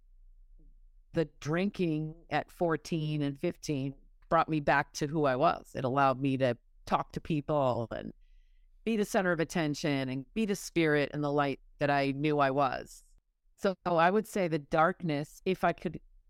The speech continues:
uh, this is hindsight looking back, but it would be between probably eight and fourteen. Then it got really dark, but, um, that's when I kinda started to shut down.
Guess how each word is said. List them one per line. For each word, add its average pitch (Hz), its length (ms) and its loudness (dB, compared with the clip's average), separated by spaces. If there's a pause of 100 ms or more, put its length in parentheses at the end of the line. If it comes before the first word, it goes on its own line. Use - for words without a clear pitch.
(160)
uh, 156 140 -4
this 208 300 -2
is 170 100 -6
hindsight 170 500 0
looking 147 240 -4
back, 156 360 2
but 156 100 -2
it 147 60 -2
would 170 140 0
be 165 120 -2
between 170 520 -4 (480)
probably 170 500 0
eight 165 300 -2 (100)
and 156 580 -4 (340)
fourteen. 165 540 -2 (280)
Then 202 120 2
it 208 80 -2
got 170 200 4
really 220 280 0
dark, 180 380 0 (100)
but, 151 220 0 (500)
um, 151 560 2 (880)
that's - 280 2
when 214 120 0
I 190 100 2
kinda 175 300 -2
started 165 380 0
to 156 100 -4
shut 147 300 -2
down. 123 380 -4